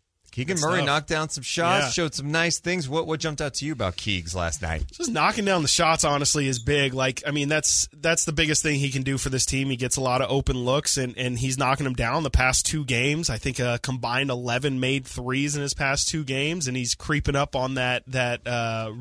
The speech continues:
Speaker 2: rookie record for,
Speaker 1: Yeah.
Speaker 2: for most threes in a season. So I think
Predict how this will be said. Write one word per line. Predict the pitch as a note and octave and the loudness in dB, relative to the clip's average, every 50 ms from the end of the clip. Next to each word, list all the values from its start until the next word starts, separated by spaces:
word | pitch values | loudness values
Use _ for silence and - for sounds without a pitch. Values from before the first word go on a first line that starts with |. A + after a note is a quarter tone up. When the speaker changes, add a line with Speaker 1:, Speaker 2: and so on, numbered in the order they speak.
| B2+ - | -12 -10
Speaker 2:
rookie | C3+ B2+ C#3+ D#3 D3 - D#3+ D3 | -6 -2 -2 0 0 0 0 0
record | C#3 C#3+ C#3 - - F3 F#3 G3+ F#3 | 2 2 2 2 0 -2 -2 -2 -2
for, | - E2+ | 0 2
Speaker 1:
Yeah. | F#2+ A2+ C#3+ F3+ G#3 | 2 4 4 2 0
Speaker 2:
for | D3 D3 C#3+ | 0 -2 0
most | C#3 C3+ C#3+ C#3 - - | 0 0 0 0 -2 -2
threes | C#3+ D3 D3 D3 C#3+ C#3+ | -2 0 0 0 0 -2
in | C#3 | -2
a | C3 B2 | 0 0
season. | - - C#3+ D#3 E3+ F#3 A#3+ B3 | 0 0 0 0 -2 -2 -2 -2
So | A#3+ - E3 D3+ D3 | -2 -2 0 0 0
I | C3+ D#3+ | 0 0
think | - - G3+ G3 - | 0 0 -2 -2 -4